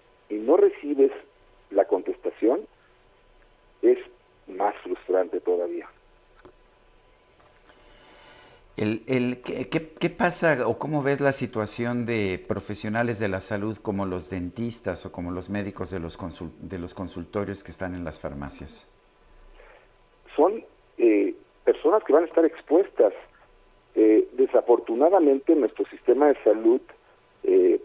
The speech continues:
Speaker 1: público, y ahora, con, me, si algo me ha pasado después de la pandemia es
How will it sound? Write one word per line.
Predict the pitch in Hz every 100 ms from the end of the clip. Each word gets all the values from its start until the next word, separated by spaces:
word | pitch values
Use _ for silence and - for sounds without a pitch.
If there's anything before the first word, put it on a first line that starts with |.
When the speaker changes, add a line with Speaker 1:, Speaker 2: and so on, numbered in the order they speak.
| -
Speaker 1:
público, | 156 127 120 143 - - _ _
y | - - -
ahora, | 120 127 - -
con, | 104 117 123 - - 107 98 - -
me, | 104 95 92 - -
si | 127
algo | 135
me | 131
ha |
pasado | 131 123 131
después | 113 127
de | 117
la |
pandemia | - 104 117
es | 117